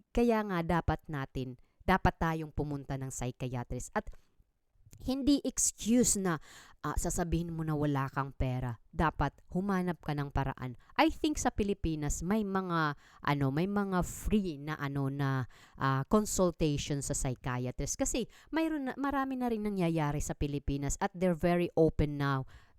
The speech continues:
Ah, thanks God, they're very open now about anxiety. What is anxiety? So, kailangan mo talaga ng awareness at kaalaman.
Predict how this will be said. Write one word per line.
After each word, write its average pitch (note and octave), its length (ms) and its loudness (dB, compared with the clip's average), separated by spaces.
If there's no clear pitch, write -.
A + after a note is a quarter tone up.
Ah, D#3+ 240 0
thanks - 260 2
God, C#3+ 380 -2
they're C#3+ 100 4
very D3 380 2
open C#3 320 0
now B2+ 160 0
about C3 400 0
anxiety. A#2+ 680 -2
What B2+ 300 -4
is B2+ 160 -8
anxiety? A#2 640 -6
So, - 160 -2
kailangan A#3+ 500 2
mo A3+ 140 -4
talaga F#3 400 0
ng D#3 240 -2
awareness C#3 560 0
at D3 160 -8
kaalaman. B2+ 560 -2